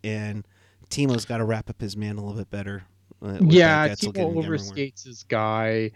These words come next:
Speaker 2: I mean, Adin Hill has to res-, like, Crosby has the puck. Adin Hill has to respect the shot.
Speaker 1: Mm-hmm.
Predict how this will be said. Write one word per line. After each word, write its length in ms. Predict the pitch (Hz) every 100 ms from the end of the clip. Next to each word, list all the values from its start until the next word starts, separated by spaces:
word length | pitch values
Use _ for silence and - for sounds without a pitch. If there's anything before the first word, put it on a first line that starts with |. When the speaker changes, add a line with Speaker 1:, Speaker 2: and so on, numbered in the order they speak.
| - _ _ -
Speaker 2:
I 80 | 151
mean, 220 | 156 156
Adin 360 | 139 190 175 151
Hill 240 | 147 139
has 320 | 123 123 127 -
to 100 | 123
res-, 240 | 113 120
like, 200 | 127 120
Crosby 360 | - 165 151 143
has 220 | 135 -
the 100 | -
puck. 280 | - - - -
Adin 280 | 143 147 131
Hill 180 | 127 113
has 380 | - 131 - -
to 80 |
respect 560 | 113 113 - 107 - -
the 120 | 110
shot. 480 | - 110 107 - - _ _ _ 101
Speaker 1:
Mm-hmm. 180 | 120